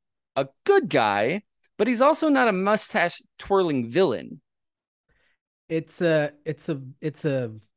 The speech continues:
Speaker 2: more nuanced villainy, right?
Speaker 1: Right.
Speaker 2: He's, he's still a villain. I mean,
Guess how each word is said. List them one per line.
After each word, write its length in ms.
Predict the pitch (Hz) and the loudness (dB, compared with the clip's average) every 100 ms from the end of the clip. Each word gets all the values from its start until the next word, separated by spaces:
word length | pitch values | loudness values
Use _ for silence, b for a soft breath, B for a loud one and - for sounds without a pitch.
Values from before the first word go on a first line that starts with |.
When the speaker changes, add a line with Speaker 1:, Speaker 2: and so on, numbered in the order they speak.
| _ | _
Speaker 2:
more 240 | 143 147 | -12 -10
nuanced 640 | 131 131 131 120 117 110 - | -8 -6 -6 -4 -6 -10 -12
villainy, 560 | 113 110 104 98 92 - - | -8 -8 -8 -12 -16 -20 -12
right? 260 | 123 123 | -8 -6
Speaker 1:
Right. 380 | 135 180 247 117 | -2 0 0 0
Speaker 2:
He's, 320 | 170 175 - - | -2 -4 -6 -14
he's 240 | - 160 | -6 -6
still 280 | - 208 185 | 0 4 4
a 40 | |
villain. 520 | 131 120 107 98 104 - | 2 0 -2 -6 -12 -12
I 60 | |
mean, 400 | 123 123 113 117 | -8 -6 -8 -12